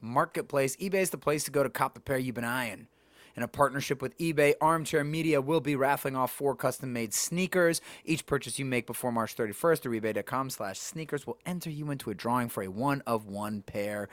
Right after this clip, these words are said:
of Air Force One low tops. Just take a screenshot of your purchase,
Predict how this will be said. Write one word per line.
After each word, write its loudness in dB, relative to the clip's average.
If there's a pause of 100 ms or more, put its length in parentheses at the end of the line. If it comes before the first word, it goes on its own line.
(320)
of 4
Air 10
Force 4
One -4
low 0
tops. -4 (400)
Just -2
take 4
a -4
screenshot 2
of 6
your 4
purchase, 4